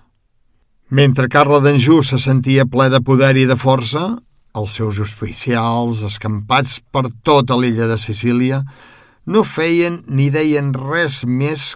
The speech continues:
que maldats i actes plens de supèrbia.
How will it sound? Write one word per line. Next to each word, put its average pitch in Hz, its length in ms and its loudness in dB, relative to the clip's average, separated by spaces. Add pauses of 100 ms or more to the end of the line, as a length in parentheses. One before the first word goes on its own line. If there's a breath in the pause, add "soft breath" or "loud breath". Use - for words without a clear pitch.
que 127 160 -8
maldats 123 1040 -4
i 123 160 -2
actes 120 400 -6
plens 120 460 -6
de 113 100 -6
supèrbia. 110 680 -4